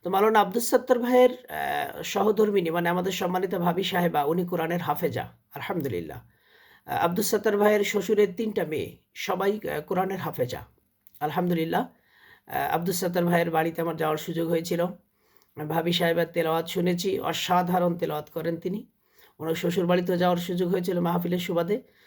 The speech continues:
মানে ওই এলাকায় আমি অসংখ্য মাহফিল করেছিলাম একটা সময়। তো যাই হোক, আহ, ট্রেনিং শেষে আব্দুস সাত্তার ভাই এলাকায় ফিরে গেলেন। আহ, তো তিনি আমাকে ওই মাদ্রাসার মাহফিলে দাওয়াত করিয়ে দিলেন।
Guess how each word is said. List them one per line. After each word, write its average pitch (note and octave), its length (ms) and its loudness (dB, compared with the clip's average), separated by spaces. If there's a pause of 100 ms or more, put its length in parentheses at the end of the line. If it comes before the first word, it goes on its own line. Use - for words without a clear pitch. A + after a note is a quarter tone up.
(140)
মানে F3+ 140 -2
ওই A3 180 10
এলাকায় A#3 260 4
আমি A3 80 2
অসংখ্য C#4 500 0
মাহফিল G3 380 0
করেছিলাম D3+ 480 -6
একটা D#3+ 220 -6
সময়। B2+ 300 -10 (840)
তো G#3+ 80 2
যাই A#3+ 180 10
হোক, C4 260 4 (360)
আহ, D#3 220 -6
ট্রেনিং G#3 400 2
শেষে F#3 500 2
আব্দুস F3 320 -2
সাত্তার F#3 260 -2
ভাই F#3 140 0
এলাকায় F3 300 0
ফিরে F3+ 240 0
গেলেন। G3+ 260 2 (580)
আহ, C3+ 460 -4 (100)
তো D#3 160 0
তিনি A3 260 4
আমাকে G#3 420 2
ওই F#3+ 200 2
মাদ্রাসার F3+ 460 0
মাহফিলে F3+ 380 0
দাওয়াত D3+ 320 -2
করিয়ে C3 280 -8
দিলেন। F2 260 -12